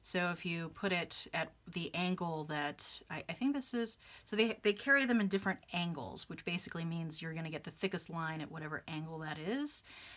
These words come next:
I think they have a forty-five and a fifty-five degree angle pen. Um, and I can't remember which one this is, but the green one is the one that works well for my grip and my angle.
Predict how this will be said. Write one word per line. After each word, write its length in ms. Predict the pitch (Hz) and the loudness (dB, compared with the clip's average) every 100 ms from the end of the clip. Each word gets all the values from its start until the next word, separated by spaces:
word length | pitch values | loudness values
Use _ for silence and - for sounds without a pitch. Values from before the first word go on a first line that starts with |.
| - | -6
I 40 | |
think 160 | 220 226 | -2 2
they 120 | 240 | 2
have 420 | 208 208 185 180 | 2 4 6 4
a 40 | 156 | 0
forty-five 800 | - 214 226 208 196 190 180 180 | -2 2 2 4 6 6 6 2
and 100 | - | -2
a 40 | |
fifty-five 640 | - 180 - 196 202 196 | -4 -4 -2 0 2 2
degree 420 | 190 185 185 185 - | 0 -2 0 0 0
angle 340 | 180 185 185 | -2 -2 -2
pen. 520 | - 185 175 175 175 - - - - - - - | -4 -2 0 -2 -4 -6 -18 -20 -20 -20 -20 -2
Um, 760 | 175 180 170 170 170 165 170 170 | 2 4 4 4 2 2 0 -2
and 20 | |
I 100 | 165 | -2
can't 200 | 156 160 | -2 -4
remember 180 | 160 156 | -4 -6
which 180 | 156 - | -8 -6
one 140 | 151 | -6
this 180 | 147 - | -4 -4
is, 140 | 135 | -4
but 160 | - 170 | -8 -4
the 60 | 175 | 2
green 340 | 196 247 262 | 6 8 10
one 160 | 208 185 | 8 6
is 140 | 175 | 2
the 80 | 180 | 0
one 160 | 165 | 0
that 140 | 160 147 | -2 -4
works 300 | 160 156 - 160 | -4 -2 -2 -2
well 320 | 165 156 156 | 0 0 0
for 380 | 151 - 160 151 | -4 -8 -6 -6
my 580 | 156 156 151 151 147 151 | -4 -2 0 0 -2 -6
grip 380 | 156 156 151 - | -6 -6 -6 -8
and 140 | - 160 | -10 -8
my 200 | 151 143 | -6 -6
angle. 520 | 139 151 143 104 | -6 -6 -6 -8